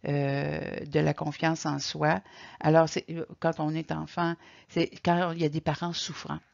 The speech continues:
euh, donc qui ne peuvent pas venir sécuriser l'enfant. Donc, l'enfant lui-même ne va pas développer sa sécurité parce que, euh, il, il, il, il le voit pas le modèle. Alors, s'il trouve le modèle ailleurs, tant mieux, il va pouvoir retravailler ça.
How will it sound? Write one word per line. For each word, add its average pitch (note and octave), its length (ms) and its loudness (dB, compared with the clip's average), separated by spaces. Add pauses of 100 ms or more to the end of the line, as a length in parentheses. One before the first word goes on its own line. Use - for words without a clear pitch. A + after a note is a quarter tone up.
(540)
euh, D3+ 240 2
donc D#3+ 300 4
qui - 120 -6
ne D#3+ 100 2
peuvent D#3+ 280 -2
pas G3 160 0
venir D#3 240 -2
sécuriser D#3 580 -4
l'enfant. D#3 380 0
Donc, E3 200 -2
l'enfant F3 300 0
lui-même F3+ 560 2 (440)
ne D#3+ 80 -10
va E3 120 4
pas F#3+ 180 0
développer D#3 420 0
sa E3 140 -2
sécurité D#3 720 -4 (140)
parce - 240 -4
que, F3+ 240 -2 (480)
euh, C#3+ 580 4
il, - 240 -2
il, D#3+ 540 0
il, D#3 480 2
il D#3 160 0
le D#3 80 6
voit D#3+ 200 4
pas A3 160 2
le F#3+ 60 2
modèle. D3+ 480 2
Alors, D3+ 220 0
s'il G3+ 140 -2
trouve G3 200 -2
le F#3 80 2
modèle E3 380 4
ailleurs, F3 340 2
tant F3+ 180 -2
mieux, F3 200 -4 (280)
il F3+ 80 -4
va D#3+ 120 2
pouvoir E3 260 2
retravailler D3+ 540 0
ça. A3+ 200 -4